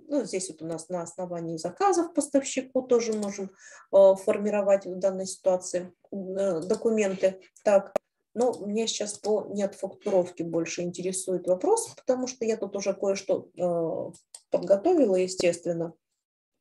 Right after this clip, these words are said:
чтобы меньше тратить времени сейчас. Соответственно, вот я взяла это количество, оно ко мне пришло, и я формирую, э, проводочки в регламентированном учете.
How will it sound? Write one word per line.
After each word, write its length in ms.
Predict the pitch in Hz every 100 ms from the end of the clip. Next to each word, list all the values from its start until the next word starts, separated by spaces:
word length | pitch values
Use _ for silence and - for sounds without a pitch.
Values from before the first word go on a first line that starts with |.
| _ -
чтобы 320 | - 180 190
меньше 300 | 180 165 -
тратить 340 | 175 170 - 180
времени 460 | 180 170 180 180 _ _ _ _ _ _ _ _
сейчас. 580 | - - 240 240 226 - _ - - _
Соответственно, 380 | _ 247 240 220
вот 160 | 208 -
я 240 | 185 180 - _ _ _
взяла 420 | 196 190 208 190 180
это 140 | 185
количество, 640 | 262 320 427 - - 339 339 - _ _
оно 280 | 208 240 190
ко 140 | 185
мне 200 | 185 180
пришло, 640 | 170 196 - 370 427 427 - _ _ _ 285
и 60 |
я 580 | 392 392 311 220 302 320
формирую, 840 | - 233 214 226 277 269 240 233 -
э, 380 | 202 190 185 190
проводочки 720 | 196 262 269 - - 233 226
в 440 | 190 202 269 262 -
регламентированном 920 | 185 196 185 185 214 220 196 180 175
учете. 560 | 175 - 170 160 185